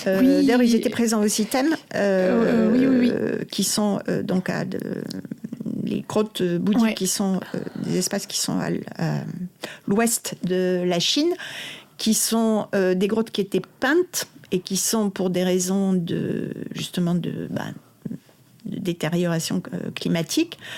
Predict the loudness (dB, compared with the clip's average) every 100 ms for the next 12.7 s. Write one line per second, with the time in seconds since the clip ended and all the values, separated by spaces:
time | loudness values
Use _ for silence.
0 | -8 -2 0 2 2 2 0 -2 -4 -6
1 | -14 -6 -2 -2 -2 -2 0 2 4 4
2 | 2 0 0 0 2 2 0 2 2 2
3 | 0 0 2 0 -2 -2 0 2 2 2
4 | 0 0 0 -2 -4 -4 -2 -2 -2 0
5 | -2 0 -2 -2 -4 -4 -2 -2 0 -2
6 | -2 0 2 2 0 0 0 2 2 2
7 | -2 -6 _ -20 -20 -20 -20 -10 -2 0
8 | 2 0 0 0 0 2 2 2 2 2
9 | 0 0 0 2 2 2 0 0 0 2
10 | 2 2 2 0 0 2 2 -2 -8 -20
11 | -4 0 2 0 0 2 0 -2 -10 -20
12 | -20 -20 -20 -8 -2 0 0